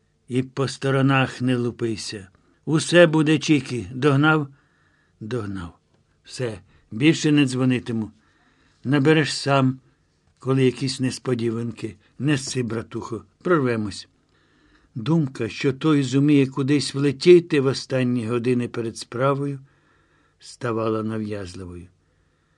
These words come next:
Хоч би сів придурок десь у кафешці і не ментелявся вулицями. Задзвонити ще раз? Та годі вже,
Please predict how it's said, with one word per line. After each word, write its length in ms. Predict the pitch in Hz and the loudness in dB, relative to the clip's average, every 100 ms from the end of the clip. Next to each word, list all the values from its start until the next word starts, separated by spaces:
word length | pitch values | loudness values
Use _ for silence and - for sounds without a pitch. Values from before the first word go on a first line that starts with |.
| _ _ _ | _ _ _
Хоч 240 | 143 131 | -4 -4
би 180 | 104 131 | -2 -2
сів 440 | - 143 139 131 | -2 0 2 2
придурок 600 | 131 123 131 110 127 120 | -2 -2 -2 0 -2 -2
десь 360 | 113 127 - - _ _ _ | -2 -4 -4 -14 _ _ _
у 80 | 143 | -6
кафешці 920 | 135 135 - 151 139 135 - 104 95 _ _ _ - | -2 -4 0 2 2 0 -14 -14 -16 _ _ _ -2
і 160 | 147 | 2
не 180 | 151 151 | 4 4
ментелявся 1500 | 147 135 147 147 135 - 156 147 139 147 156 135 - 147 143 | 2 2 2 0 -4 2 4 6 4 4 2 0 -2 -2 0
вулицями. 800 | 135 143 127 117 - 113 101 92 _ _ _ _ _ _ _ _ _ | 2 2 2 -2 -6 -10 -10 -16 _ _ _ _ _ _ _ _ _
Задзвонити 800 | 113 104 120 104 120 117 110 120 | -14 -6 -6 -4 -6 -6 -6 -10
ще 380 | - - 151 165 | -10 -10 -8 -8
раз? 320 | 107 - - _ _ _ _ _ _ _ _ _ | -10 -16 -20 _ _ _ _ _ _ _ _ _
Та 160 | 156 131 | -6 -6
годі 460 | 104 139 127 120 | -4 -4 0 -2
вже, 320 | 110 98 98 | -2 -6 -12